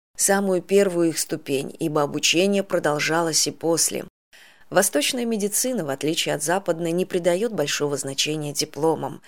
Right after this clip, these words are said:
Сколько ею ни занимайся, остаёшься вечным учеником.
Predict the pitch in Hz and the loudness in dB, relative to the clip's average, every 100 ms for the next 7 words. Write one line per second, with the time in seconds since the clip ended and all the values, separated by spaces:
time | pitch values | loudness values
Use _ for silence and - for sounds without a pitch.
0 | - - - - 196 202 196 160 151 175 | -20 -16 -6 -2 2 2 2 -2 0 0
1 | 175 160 143 156 143 151 175 170 156 - | 0 -2 -2 -2 -4 -4 -2 -2 -2 -6
2 | - 139 - 143 175 220 - 190 180 - | -8 -8 -4 -4 -4 -4 -2 -4 -8 -12
3 | - - 139 143 143 - 151 - - - | -16 -12 -4 -2 0 -2 -2 -10 -8 -4
4 | - 123 98 - 127 131 | -4 -4 -12 -8 -8 -8